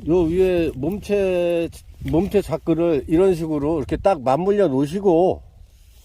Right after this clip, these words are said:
그 다음에, 어, 요거를 저 잠바 끼우듯이 이렇게 끼워서 요거를 당겨 주시면 이렇게 잘 돼요.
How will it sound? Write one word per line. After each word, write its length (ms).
그 100
다음에, 640
어, 220
요거를 540
저 300
잠바 320
끼우듯이 560
이렇게 280
끼워서 560
요거를 440
당겨 280
주시면 680
이렇게 260
잘 240
돼요. 220